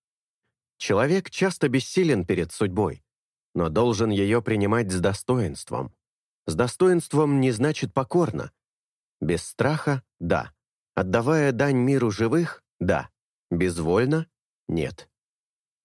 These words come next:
Судьба по умолчанию сильнее. Но героически проявить себя в борьбе с ней —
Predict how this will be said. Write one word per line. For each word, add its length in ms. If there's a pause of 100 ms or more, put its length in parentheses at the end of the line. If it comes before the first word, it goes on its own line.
Судьба 520
по 140
умолчанию 800
сильнее. 640 (600)
Но 220
героически 720
проявить 460
себя 260
в 60
борьбе 360
с 120
ней — 280